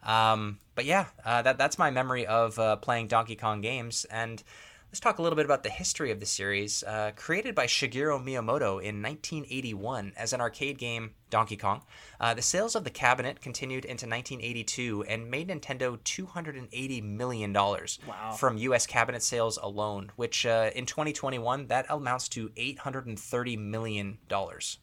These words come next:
Speaker 1: for Donkey Kong.
Speaker 2: Oof. Big, big money for D K.
Speaker 1: Big D K money. You can buy a lot of bananas for eight hundred thirty million dollars, that's for sure. But total revenue of the franchise to date is about four point nine seven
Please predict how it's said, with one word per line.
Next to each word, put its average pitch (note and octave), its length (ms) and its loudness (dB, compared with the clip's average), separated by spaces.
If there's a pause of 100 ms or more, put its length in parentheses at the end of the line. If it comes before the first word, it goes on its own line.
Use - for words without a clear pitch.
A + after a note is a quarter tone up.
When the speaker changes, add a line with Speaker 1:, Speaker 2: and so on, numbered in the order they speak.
Speaker 1:
for - 140 -6
Donkey A2 300 2
Kong. - 200 -6
Speaker 2:
Oof. - 400 -2 (380)
Big, C#3+ 300 -6
big F#3 160 2
money F3 200 6
for D3+ 140 -2
D C3+ 160 -4
K. A2+ 320 -2 (580)
Speaker 1:
Big G#3+ 260 4
D G#3 140 -2
K F3+ 220 4
money. C#3 240 8
You G#2+ 60 2
can D3 100 6
buy B2+ 100 12
a B2 60 10
lot C3+ 200 12
of C#3+ 60 8
bananas B2+ 400 6
for A#2+ 140 2
eight A#2 160 6
hundred A2+ 240 -2
thirty A2+ 240 4
million G#2+ 260 2
dollars, G2+ 360 6
that's A2 180 4
for A2 100 -4
sure. G2+ 260 0
But G2 120 -4 (320)
total B3 260 4
revenue G3+ 320 4
of D#3 220 4
the - 80 0
franchise C#3 580 2
to - 140 -4
date C3 340 -2
is B2 140 -4
about A#2+ 240 2
four D#3+ 320 -2
point D3 340 -6
nine B2 220 -4
seven B2 460 -2